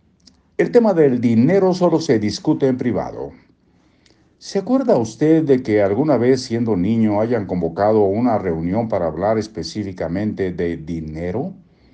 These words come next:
Si la familia se reunía era para pedirle prestado a algún pariente,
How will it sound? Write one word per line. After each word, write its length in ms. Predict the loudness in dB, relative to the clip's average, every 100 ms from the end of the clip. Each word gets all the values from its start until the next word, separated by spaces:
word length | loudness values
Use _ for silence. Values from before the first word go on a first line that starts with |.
| _ _ _ _ _ _ _ _ _
Si 180 | 0
la 140 | 4 4
familia 420 | 4 2 4 2
se 140 | 2
reunía 460 | 2 2 2 4 4
era 260 | 4 2 0
para 240 | -2 -2
pedirle 480 | -4 -2 -4 -2 -2
prestado 640 | -2 -4 0 2 4 4
a 140 | 2 0
algún 380 | -2 -4 -4 -4
pariente, 720 | -6 -2 -2 -2 -2 -4